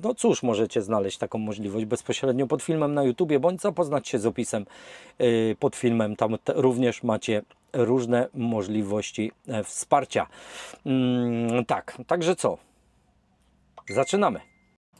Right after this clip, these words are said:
Dobra, kochani, jest tak. Kursy podoficerskie, jak wiecie, niedawno, ja jeszcze te kilka lat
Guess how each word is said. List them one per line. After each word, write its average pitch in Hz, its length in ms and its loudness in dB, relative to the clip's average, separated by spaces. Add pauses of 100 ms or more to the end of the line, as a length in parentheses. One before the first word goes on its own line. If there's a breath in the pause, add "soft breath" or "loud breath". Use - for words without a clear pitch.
(600 loud breath)
Dobra, 135 300 4
kochani, 156 360 0
jest 143 180 -4
tak. - 260 -8 (480 loud breath)
Kursy 208 240 6
podoficerskie, 156 640 2
jak 208 260 6
wiecie, 170 540 6
niedawno, 165 600 4
ja 165 220 6
jeszcze 170 420 4 (220)
te 147 280 4
kilka 165 320 4
lat 151 160 0